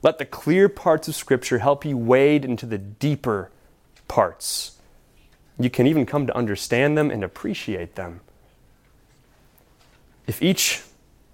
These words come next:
Sunday and each day we're humble enough to sit before God's open word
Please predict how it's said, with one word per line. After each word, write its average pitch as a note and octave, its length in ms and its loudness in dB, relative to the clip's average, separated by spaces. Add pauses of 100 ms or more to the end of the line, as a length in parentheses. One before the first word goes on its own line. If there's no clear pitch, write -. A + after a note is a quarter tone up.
Sunday A2 580 -2 (1120)
and A2+ 80 -4
each A#2 200 -4
day G#2+ 360 0 (1700)
we're A2+ 80 2
humble D#3+ 380 2
enough A2 540 -2 (800)
to - 80 -10
sit - 280 2
before D3 280 2
God's B2+ 440 2
open B2 340 -2
word F#2+ 320 -6